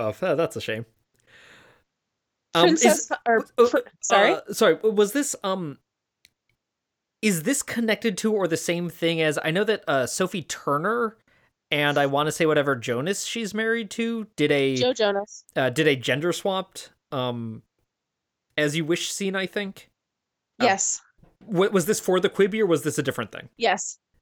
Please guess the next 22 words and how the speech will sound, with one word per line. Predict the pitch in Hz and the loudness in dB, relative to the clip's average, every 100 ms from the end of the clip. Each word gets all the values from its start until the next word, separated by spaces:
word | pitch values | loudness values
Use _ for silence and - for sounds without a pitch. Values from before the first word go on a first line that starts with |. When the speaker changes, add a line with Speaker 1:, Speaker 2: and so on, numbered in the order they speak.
| - | -4
Speaker 2:
I | 240 | 2
Speaker 1:
It | |
Speaker 2:
think | 320 330 | 2 2
it's, | - - | -2 0
I | - | 0
think | 233 285 | 0 -2
it's | 320 - - | -2 -4 -2
for | 240 240 | -2 0
the | 214 | -2
Quibi | 196 208 190 170 | -2 -4 -2 -4
thing. | 170 135 156 | -4 -2 2
Speaker 1:
Okay, | 160 160 101 98 | 2 4 0 0
okay. | 143 151 107 98 _ _ _ _ _ _ _ _ _ _ _ | 0 2 0 -4 _ _ _ _ _ _ _ _ _ _ _
Speaker 2:
Um, | 208 185 180 180 - - - - - - _ _ - | 2 2 0 -6 -12 -18 -18 -20 -20 -20 _ _ -8
Prince | - 285 277 | 0 0 2
Humperdinck, | 302 269 202 170 170 - - _ _ | 0 2 2 0 -2 -10 -20 _ _
Hugh | - 294 311 | -4 0 2
Jackman, | 247 233 240 262 294 | 4 2 2 -2 -2
Thomas | - 247 247 226 | -2 0 2 2
Speaker 1:
Oh. | 226 | 2
Speaker 2:
Lennon, | 220 240 262 | 2 0 -2
Penelope | 240 196 196 202 | 0 2 2 -2